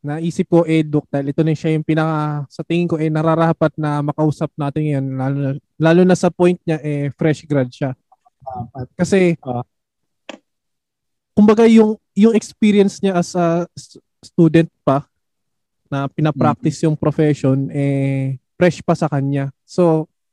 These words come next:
Speaker 1: katulad niya, pag nag-interview ka na, medyo malayo na yung, ah, yung taon sa pagka-graduate dun sa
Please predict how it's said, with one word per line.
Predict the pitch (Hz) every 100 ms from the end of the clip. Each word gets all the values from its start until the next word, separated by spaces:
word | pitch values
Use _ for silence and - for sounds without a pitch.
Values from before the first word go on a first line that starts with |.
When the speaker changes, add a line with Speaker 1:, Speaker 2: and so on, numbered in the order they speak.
| _ _ _
Speaker 1:
katulad | 156 170 180
niya, | 175
pag | 170 165
nag-interview | 165 170 165 175 170 170
ka | 170
na, | 170
medyo | 170 165 170 170 170 165 160 _ _ _ _ _ _ _
malayo | 165 175 180 180 185
na | 180 180
yung, | 175 175 175 _ _ _
ah, | 160 165 165 160
yung | 175 170 165
taon | 175 170 180
sa | 180
pagka-graduate | 175 160 160 160 156 151 156 147
dun | - 156
sa | 156 160